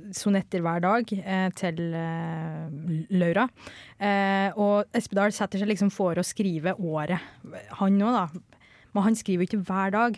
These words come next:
Han skriver det som ender med å bli en del om våren og en del om høsten. Så vi får liksom to av fire årstider da,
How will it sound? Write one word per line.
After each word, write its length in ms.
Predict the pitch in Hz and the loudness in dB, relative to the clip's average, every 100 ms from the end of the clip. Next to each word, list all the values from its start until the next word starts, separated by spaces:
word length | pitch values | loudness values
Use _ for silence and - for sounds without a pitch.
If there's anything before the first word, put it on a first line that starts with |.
| - | 0
Han 80 | 196 | 0
skriver 520 | - 180 160 151 190 | 0 -2 -2 0 0
det 120 | 175 | 0
som 120 | 196 | 0
ender 320 | 196 190 160 160 | 0 0 0 0
med 140 | 170 | -2
å 80 | 170 | 0
bli 180 | 170 175 | -2 -4
en 240 | 185 180 175 | -2 0 0
del 180 | 165 | 0
om 160 | 170 175 | 0 -2
våren 420 | 165 151 233 381 359 | -2 -2 -2 0 -4
og 100 | 165 | 0
en 160 | 180 | 0
del 160 | 156 143 | 0 -4
om 80 | 143 | -6
høsten. 520 | 139 - - - 170 - - _ - - - - | -10 -14 -14 -10 -10 -10 -20 _ -20 -20 -20 -12
Så 100 | - | -2
vi 60 | 208 | -2
får 240 | 196 180 | 2 0
liksom 240 | 190 190 190 | 2 2 0
to 380 | - - 170 170 | -2 -4 -2 0
av 60 | 165 | -2
fire 300 | - 185 156 | -2 -2 -2
årstider 520 | 127 143 - - 190 | -6 -10 -12 -4 -2
da, 140 | 214 | 0